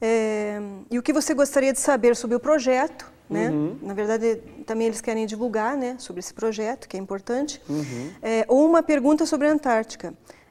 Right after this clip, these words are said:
Speaker 1: e, e nós lhe enviaremos um cartão postal.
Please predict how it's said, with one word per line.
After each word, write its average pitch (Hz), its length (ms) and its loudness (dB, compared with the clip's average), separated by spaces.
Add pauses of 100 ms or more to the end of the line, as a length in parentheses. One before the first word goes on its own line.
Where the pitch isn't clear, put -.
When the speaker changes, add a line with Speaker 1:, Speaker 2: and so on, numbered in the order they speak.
(100)
Speaker 1:
e, 226 840 0
e 226 140 -2
nós 233 260 2
lhe 262 100 0
enviaremos 254 540 4
um 269 60 2
cartão 262 320 2
postal. 214 680 0